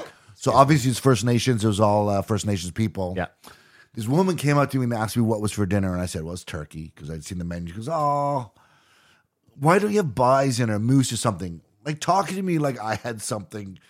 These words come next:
Speaker 1: like I could, sorry guys, <laughs> scrap, throw the turkey, bring in the bu-, buffalo. But I said, "Uh,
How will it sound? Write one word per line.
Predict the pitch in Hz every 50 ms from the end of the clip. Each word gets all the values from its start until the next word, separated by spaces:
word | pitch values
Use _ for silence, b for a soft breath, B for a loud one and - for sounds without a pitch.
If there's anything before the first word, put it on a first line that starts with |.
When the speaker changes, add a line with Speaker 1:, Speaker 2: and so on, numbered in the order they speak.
| b b b b b -
Speaker 1:
like | 123 120
I | 120 123 131
could, | 113 - 147 139 117 101 - b b b b b b _ _ _ _ - - - - _
sorry | - - 170 151 120
guys, | 107 113 117 135 165 147
<laughs> | -
scrap, | - - - 131 117 180 185 - - -
throw | - 190 147 - 262 240
the | - - 277
turkey, | 247 - - 214 247 254 214 - - 254 233
bring | 226 240 247 254 240
in | 247 247 240 233
the | 233 226
bu-, | 208 220 240 226 220 - 214 202 202 -
buffalo. | 220 240 240 156 - - - 185 165 - 117 B B B B B B B B B B B
But | - 160 156 156 - - _ _ _ _ _ -
I | - 139
said, | 139 - 156 139 131 -
"Uh, | 104 120 120 120 120 117 117 117 117 117 113 113 113 117 120